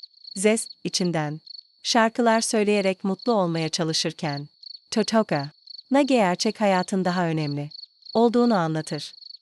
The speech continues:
E, ikili arasında geçen bu etkileşim, Zeza'nın büyüme sürecinde yaşadığı deneyimleri ve öğrendiklerini gözler önüne serer. Zeza'nın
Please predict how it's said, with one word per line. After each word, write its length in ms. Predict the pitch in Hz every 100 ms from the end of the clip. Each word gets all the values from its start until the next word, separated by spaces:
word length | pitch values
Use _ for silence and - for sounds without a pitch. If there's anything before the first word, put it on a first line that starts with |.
| -
E, 280 | 165 147 135 - - - - -
ikili 300 | 233 311 339
arasında 440 | 311 247 - 226
geçen 440 | 208 180 - 185 180
bu 100 | 208
etkileşim, 680 | 180 - 180 160 - 160 160 - -
Zeza'nın 640 | 175 185 180 165 160 156 151 - _ - -
büyüme 300 | 226 277 330
sürecinde 500 | 320 247 208 202 196
yaşadığı 520 | 185 170 180 165 185
deneyimleri 680 | 170 165 160 156 147 147 143 - - _ - 240
ve 120 | 269
öğrendiklerini 840 | 247 240 233 233 - 247 240 233
gözler 380 | 190 180 208 208
önüne 280 | 175 175 180
serer. 360 | - 185 175
Zeza'nın 640 | 170 160 165 147 147 147